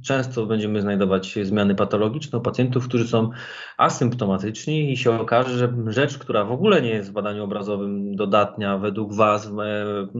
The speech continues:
po diagnostyce obrazowej, okazuje się w diagnostyce funkcjonalnej inna część, na przykład ścięgna jest dodatnia. No, okej? Także myślę, że tutaj to jest jedno z takich rzeczy, która może przemawiać za tym, żeby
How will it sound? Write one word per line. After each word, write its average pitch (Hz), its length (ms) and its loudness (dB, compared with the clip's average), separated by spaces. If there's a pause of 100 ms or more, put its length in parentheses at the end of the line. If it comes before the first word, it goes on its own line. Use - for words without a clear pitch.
(160)
po 107 140 2
diagnostyce 101 680 0 (440)
obrazowej, 110 520 4
okazuje 117 420 0
się 117 120 -10
w 107 40 -8
diagnostyce 110 400 2
funkcjonalnej 104 640 -2 (280)
inna 110 240 4
część, 101 260 -2
na 101 80 -6
przykład - 280 0
ścięgna 104 360 2
jest 98 260 4
dodatnia. 90 440 -4 (160)
No, 101 300 -6 (200)
okej? 214 220 0
Także 110 260 2 (640)
myślę, 131 300 4
że 110 760 4
tutaj 104 640 -2
to 143 120 -4
jest 123 320 -6
jedno 170 380 0
z 143 100 -8
takich 120 380 -2
rzeczy, 123 300 6
która 110 300 -2
może 113 240 2
przemawiać 113 380 0
za 123 140 4
tym, 123 140 2
żeby 143 360 2